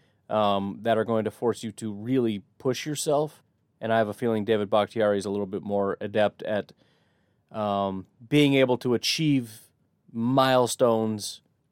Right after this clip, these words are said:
in physical therapy probably a little quicker than my grandma was when she got knee replacement surgery. Let's put it that way.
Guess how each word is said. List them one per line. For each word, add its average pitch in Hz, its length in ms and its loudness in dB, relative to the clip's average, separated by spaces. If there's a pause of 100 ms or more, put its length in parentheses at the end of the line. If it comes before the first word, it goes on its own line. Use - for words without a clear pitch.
(320)
in 131 160 2
physical 120 380 2
therapy 113 540 0
probably 135 480 2
a 120 80 0
little 117 180 -2
quicker 117 380 -6
than 107 260 -2
my 110 160 -2
grandma 117 420 0
was 104 260 -2
when 104 120 -6
she - 160 -12
got 107 160 -2
knee 110 140 -6
replacement 101 540 -10
surgery. 95 460 -14
Let's - 140 -20
put 95 160 -10
it 92 100 -16
that 90 220 -14
way. 58 200 -18